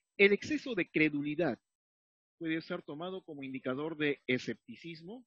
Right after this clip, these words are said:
de incredulidad. No, aquí se contradice, ¿ya? El exceso de cuidado puede ser tomado como indicador de incertidumbre.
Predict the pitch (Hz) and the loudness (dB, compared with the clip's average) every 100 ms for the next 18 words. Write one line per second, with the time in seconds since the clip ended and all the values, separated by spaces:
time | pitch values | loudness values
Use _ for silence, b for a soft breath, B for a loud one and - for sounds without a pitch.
0 | _ 131 135 - 202 185 175 147 135 135 | _ -4 -4 -4 -12 -6 -6 -4 -6 -6
1 | 160 214 _ 123 123 139 - 113 - 147 | -6 -8 _ -14 -12 -12 -12 -12 -10 -10
2 | 151 - 123 113 117 120 165 - - _ | -10 -12 -12 -6 -2 -2 -6 -14 -20 _
3 | _ _ 196 175 196 _ B B B B | _ _ -16 -14 -18 _ B B B B
4 | - 175 180 - 285 - 190 165 151 - | 6 6 6 2 -2 -2 2 4 4 0
5 | 151 151 160 185 135 104 95 _ _ 139 | -8 -2 2 2 2 -2 -16 _ _ -10
6 | 143 - 156 - 147 160 170 170 143 131 | -10 -10 -14 -14 -14 -12 -14 -16 -16 -16
7 | 131 131 143 160 151 147 156 143 135 - | -14 -12 -10 -8 -10 -10 -12 -16 -12 -8
8 | 127 120 127 135 151 147 160 240 | -8 -8 -14 -14 -16 -14 -14 -14